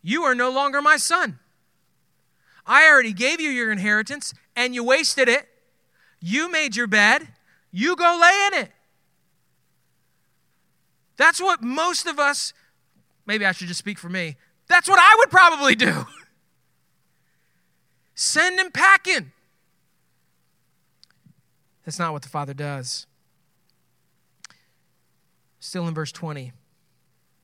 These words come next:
But when he was still a great way off, his father saw him and had compassion,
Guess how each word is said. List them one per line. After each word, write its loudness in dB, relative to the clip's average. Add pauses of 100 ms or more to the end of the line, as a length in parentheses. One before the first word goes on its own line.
(540)
But -6
when -4
he -6
was -8
still -4
a -12
great -4
way -6
off, -6 (1200)
his -8
father -2
saw -4
him -6 (360)
and -12
had -8
compassion, -14